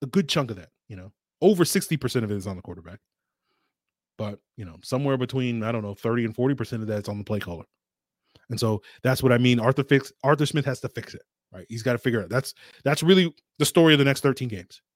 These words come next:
right? You know, I don't know what the Falcons are gonna do. We had hopes and dreams of playoffs, and, you know, we're, we're so far away from that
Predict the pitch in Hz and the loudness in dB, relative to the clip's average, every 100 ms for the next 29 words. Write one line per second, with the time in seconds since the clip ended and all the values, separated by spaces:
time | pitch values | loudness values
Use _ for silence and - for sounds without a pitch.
0 | _ _ 104 117 113 - 117 95 90 139 | _ _ -12 -10 -10 -16 -14 -14 -4 0
1 | 143 139 131 120 127 117 117 110 104 113 | 2 2 0 -2 -6 -6 -6 -6 -4 -2
2 | 110 - _ _ _ _ _ 117 120 117 | -2 -4 _ _ _ _ _ -2 2 2
3 | 131 123 117 104 113 120 110 95 127 120 | 2 0 -4 -2 -2 -2 -4 -6 -4 -2
4 | 117 113 101 92 - _ _ _ _ _ | -2 -6 -12 -16 -20 _ _ _ _ _
5 | _ 98 98 _ _ 208 127 101 117 117 | _ -20 -20 _ _ -16 -12 -6 -4 -2
6 | 120 - 151 135 - 120 107 95 - 85 | -2 2 4 4 2 -2 -2 -6 -12 -18
7 | - | -20